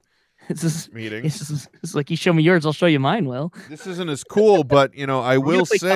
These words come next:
Speaker 1: Comic Sticks later?
Speaker 2: if you, if you're ever having to, uh, do administration on a system and you don't wanna spend a lot of time switching keyboard and mouse around,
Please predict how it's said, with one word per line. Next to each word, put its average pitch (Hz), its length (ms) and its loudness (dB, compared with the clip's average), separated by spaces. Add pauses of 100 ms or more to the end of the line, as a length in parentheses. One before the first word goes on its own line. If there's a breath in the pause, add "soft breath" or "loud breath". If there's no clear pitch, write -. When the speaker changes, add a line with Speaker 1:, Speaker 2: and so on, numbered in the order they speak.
Speaker 1:
Comic 143 80 -6
Sticks 208 260 -4
later? 208 280 -4 (280 loud breath)
Speaker 2:
if 151 220 -4
you, 156 240 -2
if 143 120 -6
you're 147 160 2
ever 196 180 0
having 185 440 -4
to, 139 460 0
uh, 117 260 0 (120)
do 147 440 -2
administration 139 760 -6
on 123 140 -2
a 110 40 -8
system 120 420 -8
and 95 100 -8
you 98 80 -6
don't 123 240 -4
wanna 131 200 -4
spend 127 280 -8
a 110 40 -4
lot 117 200 0
of 110 60 -10
time 117 260 -8
switching 110 360 -10
keyboard 123 400 -6
and 104 140 -8
mouse 107 300 -6
around, 156 400 -8